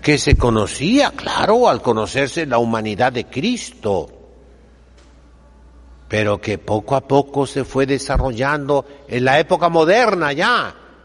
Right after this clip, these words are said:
después de la Edad Media, con San Juan Eudes, con muchísimos otros santos, hasta las revelaciones de Paray Lemonial,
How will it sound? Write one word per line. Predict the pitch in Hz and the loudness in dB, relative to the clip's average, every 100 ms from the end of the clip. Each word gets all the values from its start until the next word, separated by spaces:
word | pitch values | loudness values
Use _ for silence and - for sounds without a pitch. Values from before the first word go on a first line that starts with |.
| - | -16
después | 82 - - 139 254 123 | -14 -14 -8 -4 -4 -4
de | 104 | -6
la | 95 | -4
Edad | 101 82 | -6 -8
Media, | 90 151 117 71 64 _ _ _ _ _ _ _ _ _ _ _ _ _ - | -10 -10 -10 -14 -18 _ _ _ _ _ _ _ _ _ _ _ _ _ -8
con | 196 151 | -6 -4
San | 135 104 | -4 -4
Juan | 117 113 | -4 -4
Eudes, | 107 139 147 135 131 120 - - - - - | 0 0 2 0 0 -4 -12 -20 -20 -20 -20
con | - 180 | -8 -4
muchísimos | 180 - 202 147 117 101 - | -4 -4 -6 -4 -4 -4 0
otros | 131 - 104 98 - - | 0 0 -6 -6 -10 -16
santos, | - - 139 151 110 95 165 180 - - - - - - - - _ - - | -12 2 2 2 -4 -8 -4 -4 -4 -20 -20 -20 -20 -20 -20 -20 _ -20 -6
hasta | 120 113 - 117 | -6 0 2 2
las | 107 101 | 0 -4
revelaciones | 110 104 101 92 - 127 151 175 202 202 - - - - - - - | -4 -4 -2 -4 -6 -2 0 0 -2 -6 -10 -20 -20 -20 -20 -20 -12
de | 95 117 | -4 -4
Paray | 117 104 107 131 139 139 - | 0 0 2 2 0 -4 -6
Lemonial, | 113 101 101 101 127 170 151 95 80 | -4 -2 -2 -4 -2 0 0 -2 -10